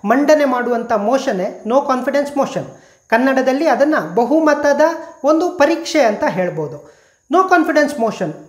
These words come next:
ಯಾವುದೇ ಸರ್ಕಾರದ ವಿರುದ್ಧ ಪ್ರತಿಪಕ್ಷಗಳು ಮತ್ತೆ ಮತ್ತೆ ಇಂಥ ಒಂದು ಪ್ರಯತ್ನವನ್ನ ಮಾಡ್ತವೆ. To prove ಅಥವಾ to ಹೇಳಲಿಕ್ಕೋಸ್ಕರ, ನಿಮ್ಮ ಹತ್ರ numbers ಇಲ್ಲ, ನಿಮ್ಮ ಹತ್ರ majority ಇಲ್ಲ, ನೀವು ಸರ್ಕಾರದಲ್ಲಿರ್ಲಿಕ್ಕೆ ಅನರ್ಹರು ಅಂಥೇಳಿ. ಪ್ರತಿ ಬಾರಿ ಸರ್ಕಾರ,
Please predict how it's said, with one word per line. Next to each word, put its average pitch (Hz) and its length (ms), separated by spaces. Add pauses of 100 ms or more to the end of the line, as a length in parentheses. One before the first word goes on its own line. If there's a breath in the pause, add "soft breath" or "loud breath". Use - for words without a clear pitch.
(140)
ಯಾವುದೇ 320 480
ಸರ್ಕಾರದ 269 480
ವಿರುದ್ಧ 254 380
ಪ್ರತಿಪಕ್ಷಗಳು 277 680
ಮತ್ತೆ 277 280
ಮತ್ತೆ 269 640
ಇಂಥ 269 180
ಒಂದು 226 240
ಪ್ರಯತ್ನವನ್ನ 240 560
ಮಾಡ್ತವೆ. 180 760 (280)
To 370 80
prove 349 300 (240)
ಅಥವಾ 339 220 (160)
to 302 120
ಹೇಳಲಿಕ್ಕೋಸ್ಕರ, 302 680
ನಿಮ್ಮ 277 260
ಹತ್ರ 277 200
numbers 240 420
ಇಲ್ಲ, 196 380
ನಿಮ್ಮ 247 180
ಹತ್ರ 262 160
majority 240 520
ಇಲ್ಲ, 190 220 (480 loud breath)
ನೀವು 294 200
ಸರ್ಕಾರದಲ್ಲಿರ್ಲಿಕ್ಕೆ 226 1400
ಅನರ್ಹರು 202 540
ಅಂಥೇಳಿ. - 540 (320)
ಪ್ರತಿ 277 320
ಬಾರಿ 262 420
ಸರ್ಕಾರ, 240 500